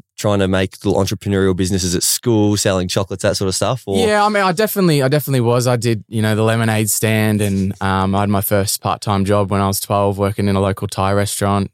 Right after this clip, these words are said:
Speaker 2: um, getting paid ten dollars an hour cash, which was actually incredibly
Speaker 1: That's pretty good
Speaker 2: Yeah, it was
Speaker 1: <laughs> for
Speaker 2: really,
Speaker 1: twelve.
Speaker 2: really good back then. Um, I still remember putting my hand in the bottom of the sink and the rice and stuff. It was, it was not a,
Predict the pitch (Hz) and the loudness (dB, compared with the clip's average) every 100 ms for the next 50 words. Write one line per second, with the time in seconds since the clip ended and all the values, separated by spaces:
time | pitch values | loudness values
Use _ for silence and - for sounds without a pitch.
0 | - 92 90 87 92 95 101 92 92 - | -8 -2 0 0 0 -2 -2 -2 -2 -2
1 | 98 98 95 95 90 87 104 117 85 - | -2 0 0 0 -2 -2 -2 -2 -4 -2
2 | 87 90 - 85 76 - 98 90 87 92 | -2 -2 -2 -2 -2 -4 -2 0 0 0
3 | 123 98 107 127 127 - 139 131 147 - | 0 -2 0 0 0 0 0 2 2 2
4 | 147 156 160 165 156 143 139 135 120 110 | 0 0 0 2 2 2 0 0 -4 -2
5 | 117 110 98 - 104 95 98 - - - | -2 0 -2 -2 -2 0 -4 -8 -20 -16
6 | - 110 104 101 95 104 98 95 98 98 | -4 0 0 0 -2 -2 0 0 0 0
7 | 95 98 95 90 - 101 101 92 90 95 | 0 0 0 0 0 0 0 0 0 0
8 | 92 95 90 85 82 - 95 90 98 98 | 0 -2 -2 -4 -4 -6 -8 -6 -4 -2
9 | 98 95 90 | 0 0 -2